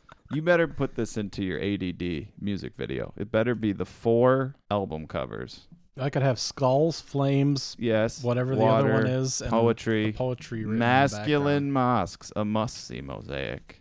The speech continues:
Speaker 2: Mm-hmm.
Speaker 1: Surge has,
Speaker 2: Seashell-,
Speaker 1: um,
Speaker 2: seashells by the
Speaker 1: Yeah,
Speaker 2: seahorse.
Speaker 1: see, what am I saying about this Mother Goose crap?
Speaker 2: <laughs>
Speaker 1: You've got a lot of kooky stuff.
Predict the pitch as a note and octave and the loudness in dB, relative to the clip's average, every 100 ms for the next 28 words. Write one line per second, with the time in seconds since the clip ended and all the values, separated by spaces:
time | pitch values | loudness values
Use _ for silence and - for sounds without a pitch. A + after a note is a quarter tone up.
0 | - G#2 F#2+ G#2+ G#2+ G2+ C#3+ E3+ G3+ F#3 | -12 -12 -10 -10 -10 -6 0 2 4 4
1 | D3 D3 C#3+ A#2+ A2 G#2 G2+ F#2+ A#2 A2+ | 4 4 2 0 2 0 -2 -4 -6 -6
2 | A2+ G#2+ G2 - - - C3 D3 D3+ D3+ | -6 -8 -6 -6 -6 -4 0 4 6 6
3 | F#3 - A3+ A3+ C4 C4 A#3+ - G#3+ F#3+ | 4 0 -2 -4 -4 -2 -2 -4 -4 -2
4 | C#3 - C3+ F3 E3+ E3+ D3+ D#3 E3+ F3+ | -2 -2 2 4 4 0 -4 0 0 0
5 | C#3 G#2 - F#3 G3+ - - B2+ C3+ G#2 | -2 -2 2 2 2 -6 0 6 6 6
6 | - - - - _ _ - - - - | 0 -8 -20 -20 _ _ -6 -6 -20 -20
7 | - - - _ _ - - _ - - | -20 -20 -20 _ _ -20 -20 _ -20 -20
8 | - - - - - - _ _ - A#2+ | -20 -20 -20 -20 -20 -20 _ _ -16 -6
9 | D3 B2 G2+ G#2+ A#2 C#3+ B2+ - - - | -2 -2 -4 -4 -2 -2 -6 -14 -18 -12
10 | B2+ - C#3+ C3+ - C3+ C3+ | -12 -10 -10 -10 -8 -4 -4